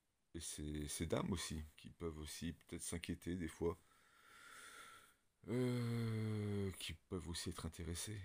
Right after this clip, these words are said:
Il n'y a pas que les messieurs. Mais c'est vrai que la prostate, il n'y a que les hommes qui ont une prostate. Avant mon cancer, je, je savais même pas où c'était,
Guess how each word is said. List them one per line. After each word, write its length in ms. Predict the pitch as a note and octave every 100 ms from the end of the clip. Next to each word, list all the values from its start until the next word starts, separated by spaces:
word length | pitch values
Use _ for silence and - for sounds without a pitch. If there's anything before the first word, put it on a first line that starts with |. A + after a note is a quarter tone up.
| E2 - D#2+
Il 60 |
n'y 40 | E2
a 60 |
pas 140 | - E2+
que 120 | -
les 100 | E2
messieurs. 360 | E2 - F2+ F#2 E2
Mais 100 | D#2+
c'est 160 | - E2+
vrai 140 | G2+
que 120 | -
la 40 | -
prostate, 600 | - E2 - G#2+ - - - - - - - - -
il 80 | F2
n'y 60 |
a 40 | G2+
que 140 | -
les 140 | F2
hommes 180 | E2 D#2
qui 140 | C#2+ D2
ont 60 |
une 60 | D2
prostate. 640 | - D2 - - - - _ _ _ _ _ _ _ _ _ _ _ _ _ _ - - -
Avant 180 | E2+
mon 140 | A#2+ A#2
cancer, 420 | - G2 - C3
je, 140 | G#2+ F#2+ - - - - _ _ _ _ _
je 180 | E2 F#2
savais 360 | - F2+ F2
même 260 | F2+ G#2 A2+ -
pas 200 | - A2 C3 C3+ _ _ _ _ _ _ _ _ _ _
où 80 | G#2+
c'était, 540 | - A2 - F#2+ G2+